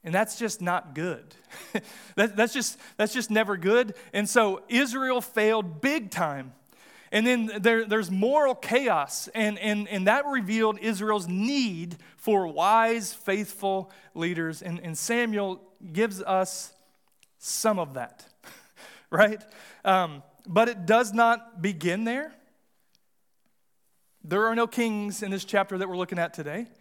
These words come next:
Uh, it zooms way in on the life of a woman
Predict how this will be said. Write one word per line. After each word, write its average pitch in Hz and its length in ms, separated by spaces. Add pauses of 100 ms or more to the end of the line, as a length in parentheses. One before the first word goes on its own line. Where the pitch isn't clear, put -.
(600)
Uh, 180 160
it 208 140
zooms 202 400
way 180 380
in 180 500
on 170 160
the 156 80
life 170 480
of 151 160
a 151 60
woman 165 580